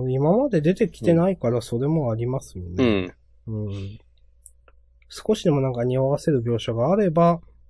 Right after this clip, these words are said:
Speaker 1: も-、まだね、話が続きそうな感じもしますけど。
Speaker 2: うん。
Speaker 1: はい。
Speaker 2: うん。むしろ、なんかこれで、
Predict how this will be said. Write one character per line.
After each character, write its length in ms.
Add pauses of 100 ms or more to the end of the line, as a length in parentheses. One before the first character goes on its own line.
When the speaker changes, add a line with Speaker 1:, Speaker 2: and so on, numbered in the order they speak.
(140)
Speaker 1:
も-、 260
ま 200
だ 140
ね、 300
話 360
が 100
続 320
き 100
そ 200
う 40
な 100
感 200
じ 60
も 140
し 100
ま 140
す 100
け 100
ど。 80 (500)
Speaker 2:
う 80
ん。 240 (1600)
Speaker 1:
は 200
い。 80 (880)
Speaker 2:
う 80
ん。 220
む 140
し 140
ろ、 200 (100)
な 80
ん 60
か 100
こ 140
れ 100
で、 260